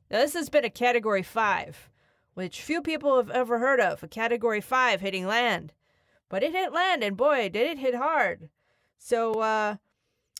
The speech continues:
uh, you know, Je-, uh, Je-, the Congresswoman Jennifer Gonzalez Colon, who I watched the other day, and she was saying such nice things about all the people that work so hard. I wanna thank you 'cause you were really generous.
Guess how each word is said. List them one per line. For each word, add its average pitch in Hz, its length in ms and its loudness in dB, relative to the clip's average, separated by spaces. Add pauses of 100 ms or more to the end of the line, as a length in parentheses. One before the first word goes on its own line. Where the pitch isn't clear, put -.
(120)
uh, 202 320 2
you 208 100 -4
know, 190 220 -2
Je-, 185 160 0
uh, 220 220 2
Je-, 214 360 2
the 208 140 -4
Congresswoman 285 640 0
Jennifer 254 360 0
Gonzalez 233 560 2
Colon, 240 400 2
who 220 60 0
I 208 100 2
watched 269 380 2
the 269 80 2
other 247 160 4
day, 240 240 4
and 220 80 -2
she 294 180 -6
was 269 140 -6
saying 262 280 0
such - 260 -8
nice 277 340 0
things 254 380 0
about 220 200 2
all 220 160 6
the 208 80 -4
people 208 320 -8
that - 140 -4
work 214 240 -6
so 208 240 -2
hard. 196 400 2
I 208 160 4
wanna 254 240 2
thank 285 420 2
you 220 220 0
'cause 208 160 -10
you 262 100 -2
were 247 80 4
really 226 240 4
generous. 220 760 0